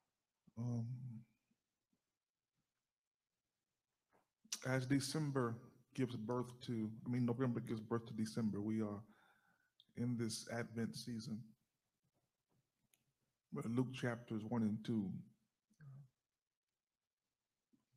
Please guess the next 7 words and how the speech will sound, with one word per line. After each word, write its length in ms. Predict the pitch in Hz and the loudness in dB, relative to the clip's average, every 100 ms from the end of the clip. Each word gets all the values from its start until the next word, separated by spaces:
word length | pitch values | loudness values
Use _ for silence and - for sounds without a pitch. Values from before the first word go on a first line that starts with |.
| _ _ _ _ _ _ _ _ _ _ - | _ _ _ _ _ _ _ _ _ _ -14
talks 280 | 151 - 120 | -12 -10 -4
about 300 | 123 117 120 | 0 0 0
the 60 | |
birth 320 | 107 117 117 110 | 0 2 2 0
of 140 | 107 | -2
our 160 | 107 107 | -6 -8
Christ. 540 | - 117 107 110 - | -8 -4 -4 -6 -12